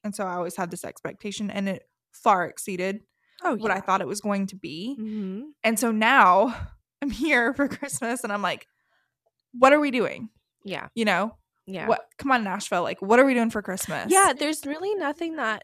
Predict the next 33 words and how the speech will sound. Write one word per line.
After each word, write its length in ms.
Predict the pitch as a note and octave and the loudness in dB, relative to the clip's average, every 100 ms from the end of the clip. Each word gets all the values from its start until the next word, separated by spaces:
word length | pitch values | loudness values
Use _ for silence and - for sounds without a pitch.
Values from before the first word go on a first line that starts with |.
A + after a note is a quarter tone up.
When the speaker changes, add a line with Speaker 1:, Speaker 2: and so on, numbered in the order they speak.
| - | -6
Speaker 2:
um, 320 | G#3+ G3 F#3+ - | -2 -2 -6 -12
brings 600 | G3 A3 G#3+ A3 A3+ A3+ - _ G3+ | -12 -4 -4 -4 -8 -10 -16 _ -10
the 320 | G#3 G3 F#3+ | -4 -2 -4
kids 480 | - A3 A3 A3 - - | -6 -4 -4 -6 -12 -10
and 160 | G3+ G3 | -8 -6
the 60 | F3+ | -8
parents 540 | G#3 F3+ F#3 - - | -8 -6 -6 -8 -12
together 760 | - F3+ E3+ F3 E3+ F3 F3 - | -10 -6 -4 -4 -6 -6 -8 -12
for, 400 | - F3 E3 E3 - | -10 -6 -6 -6 -6
like, 180 | F3 - | -8 -6
a 60 | |
show 640 | F3 - G3+ F#3 F#3 F3+ - | -8 -4 -2 0 0 -4 -6
that 380 | F3+ E3 D#3+ - - | -2 -2 -2 -8 -6
everyone 440 | F3+ F3+ F3 E3 | -6 -6 -8 -8
will 160 | D#3 D3+ | -8 -10
enjoy. 480 | D#3 D3+ E3 - - | -12 -12 -12 -12 -2
Speaker 1:
I 80 | C4+ | -2
think 240 | C#4+ D4 C#4+ | 0 -4 -4
we 80 | |
can 120 | C#4 A#3+ | -4 -2
only 280 | A3 A3+ | -2 -2
do 140 | A3 G3 | -4 -4
Ice 380 | - F3 F#3+ - - | -4 -4 -6 -10 -12
so 260 | - G3+ F#3 | -10 -8 -8
many 240 | - - | -10 -14
times. 460 | - - - A3 - - - E4+ | -12 -12 -12 -14 -18 -20 -14 0
Speaker 2:
Well, 180 | E4 | 0
and 220 | C#4+ D#4+ - | 2 0 0
Ice, 500 | A3+ B3+ F4 F#4+ - - - | 0 0 0 -4 -6 -10 -4
I 100 | C4+ | -4
mean, 280 | C4+ B3+ A#3+ _ _ - - _ - | -4 -8 -10 _ _ -18 -18 _ -16
i-, 100 | - - - | -16 -14 -4
it's, 320 | A#3+ A3+ | -2 -2